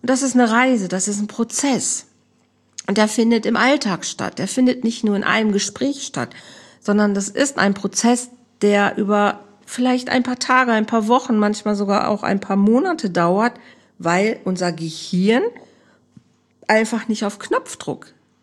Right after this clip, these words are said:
neues Verhalten implementiert, sondern es braucht erstmal fast dreißig Tage, bevor es eine neue Wahrheit akzeptiert. Wenn du vorher gedacht hast, „Ich bin nicht gut“, und sollst auf einmal denken, „Ah, ich bin richtig gut“,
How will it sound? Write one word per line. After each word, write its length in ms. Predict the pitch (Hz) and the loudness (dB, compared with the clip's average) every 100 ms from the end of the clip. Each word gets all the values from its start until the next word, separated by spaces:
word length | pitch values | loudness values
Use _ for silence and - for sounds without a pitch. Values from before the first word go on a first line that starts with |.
| _ _ _ _ _ | _ _ _ _ _
neues 680 | 190 185 180 185 185 185 - _ _ _ | 0 4 6 4 2 -2 -10 _ _ _
Verhalten 800 | - 180 185 196 190 190 156 - - - _ _ _ - | -8 -4 2 4 4 0 -4 -4 -16 -20 _ _ _ 0
implementiert, 840 | 185 156 165 156 156 - 156 156 | 2 2 0 0 -2 -4 -4 -4
sondern 260 | 170 165 | -8 -6
es 120 | 160 165 | -6 -6
braucht 360 | - 208 226 | 2 4 4
erstmal 440 | 165 185 - 180 175 | 0 -2 -2 -2 -2
fast 320 | 214 214 - | -4 -6 -2
dreißig 460 | 185 226 208 - | 0 0 -2 -8
Tage, 320 | - 185 196 185 | -2 0 0 0
bevor 260 | 185 185 | -4 -2
es 100 | 185 | -2
eine 200 | 185 185 | -2 -2
neue 420 | 185 208 240 214 | 0 4 4 4
Wahrheit 720 | 196 233 311 262 190 165 165 - | 4 2 2 2 0 0 -4 -8
akzeptiert. 800 | 160 - 170 156 - - - - - - - | -10 -10 -12 -12 -12 -8 -8 -10 -20 -20 -10
Wenn 140 | - 226 | 0 2
du 80 | 214 | 2
vorher 320 | 240 247 233 | 4 4 2
gedacht 420 | 214 214 214 - | 0 0 0 -4
hast, 140 | 202 | -8
„Ich 140 | 208 - | -8 0
bin 200 | 226 226 | 2 4
nicht 340 | 302 320 - | 4 0 -2
gut“, 380 | - 392 214 - - _ _ _ _ - | 2 4 2 -2 -16 _ _ _ _ -2
und 80 | |
sollst 260 | 196 208 214 | 2 2 2
auf 120 | 202 | -2
einmal 260 | 196 202 190 | 0 2 2
denken, 360 | 190 190 - - | 2 0 -2 -2
„Ah, 240 | 196 - - | -2 -2 -8
ich 160 | - - | -12 -12
bin 160 | 147 139 | -10 -4
richtig 420 | 214 - 208 - | -2 0 -2 2
gut“, 260 | 233 165 | 0 0